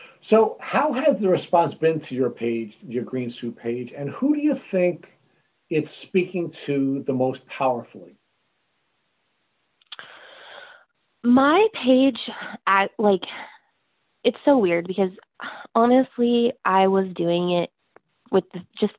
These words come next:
Speaker 2: posting the things that I relate to and that I like, right? Because I didn't know how to connect with anyone really. But, um, it, it, like, accidentally took off in its own way. Like, I didn't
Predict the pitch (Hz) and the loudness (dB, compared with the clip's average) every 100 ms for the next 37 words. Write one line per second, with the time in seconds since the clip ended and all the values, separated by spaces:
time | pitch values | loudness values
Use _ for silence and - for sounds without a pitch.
0 | 202 - 226 220 220 190 170 170 165 156 | -10 2 2 2 0 0 -2 -6 -4 -6
1 | - 170 170 165 160 156 _ _ - - | -4 -2 0 0 -2 -6 _ _ -8 2
2 | 202 180 - - - - - 175 165 - | 4 4 2 -6 -8 -8 -6 -2 -2 -2
3 | - 175 175 151 131 - - 175 160 165 | -10 -4 -4 -2 -6 -10 -12 -4 -2 -2
4 | - 180 185 180 185 214 190 190 180 175 | -2 -2 0 2 2 2 2 2 2 -2
5 | _ - 190 190 170 - 160 - - - | _ -6 0 2 0 -8 -14 -12 -14 -12
6 | - 131 135 - - - - - - - | -12 -12 -12 -14 -14 -16 -18 -20 -20 -6
7 | - 202 185 - - - 175 170 160 160 | 4 4 4 0 -8 -4 0 0 -2 -6
8 | - _ _ _ _ 240 - _ - 233 | -18 _ _ _ _ 2 2 _ 0 0
9 | 233 202 - - 165 - - 208 214 233 | 2 0 -2 -8 -8 -8 0 0 2 2
10 | 240 240 254 _ - 285 285 320 - 294 | 0 0 -6 _ -4 2 4 4 2 0
11 | 294 294 285 285 302 302 320 - - 185 | 2 2 2 2 2 0 -4 -4 2 2
12 | - - 180 185 196 190 185 208 - | 0 -6 0 2 2 2 4 2 0